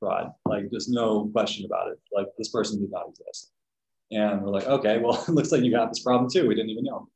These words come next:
And, um, he's like, "Well, you know, I've got a bunch <laughs> more like this." And so we took a look at those, and yeah, the same thing. It tur-, and it turned out that, um, we stumbled across this big fraud ring.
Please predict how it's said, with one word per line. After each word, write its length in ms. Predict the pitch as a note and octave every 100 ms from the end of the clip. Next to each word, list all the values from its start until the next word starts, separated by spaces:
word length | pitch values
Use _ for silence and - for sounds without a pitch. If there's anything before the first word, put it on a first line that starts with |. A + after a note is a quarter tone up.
| _ _ _ _ A#2+
And, 420 | A2+ G#2+ G2+ G#2
um, 360 | G#2 G2+ G2+ - _
he's 120 | A2+ A#2+
like, 100 | A#2+
"Well, 260 | C3+ B2+
you 80 | A#2+
know, 100 | C3
I've 140 | A#2
got 120 | C3+ A#2+
a 40 |
bunch 200 | B2 B2 - -
<laughs> 360 | F3 B2+ - D3+
more 180 | B2 -
like 200 | B2+ -
this." 320 | G2 A2 - - - - _ -
And 140 | A2+ A2
so 260 | B2+ A#2
we 200 | A2+ A2
took 220 | - C3
a 40 | B2+
look 140 | A2+
at 100 | A2+
those, 320 | G#2 A#2 B2+
and 180 | A2+ G2+ G2
yeah, 200 | A2+ G2+
the 80 |
same 300 | G2+ A2+ G#2+
thing. 300 | G#2+ G#2 B2+
It 100 | A2+ - -
tur-, 180 | - A2+
and 300 | A2 G#2+ G#2+ A#2
it 80 |
turned 300 | A#2+ C3 B2+
out 240 | A#2+ B2+ B2
that, 220 | A2 A#2+ -
um, 240 | G2+ G2+ G2 _ -
we 100 | G#2
stumbled 340 | - A#2 A#2
across 400 | G#2+ G#2+ G#2 - -
this 240 | G2 -
big 140 | A2+ A2+
fraud 220 | - B2+ -
ring. 200 | F#2+